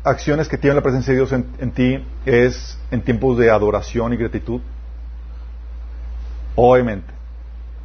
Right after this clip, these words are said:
tiempos de adoración, te metes a alabanza y demás, pero con la actitud correcta. Si estás pajareando y demás, y estás ahí, la lengua, nada más está la boca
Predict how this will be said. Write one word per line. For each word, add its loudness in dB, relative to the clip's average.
tiempos 0
de 6
adoración, 2
te -4
metes 0
a 4
alabanza 4
y 0
demás, -4
pero 2
con 4
la 4
actitud -4
correcta. 0
Si -8
estás -2
pajareando 4
y 2
demás, 2
y -4
estás 2
ahí, 8
la 8
lengua, 2
nada 2
más -2
está 2
la 4
boca 2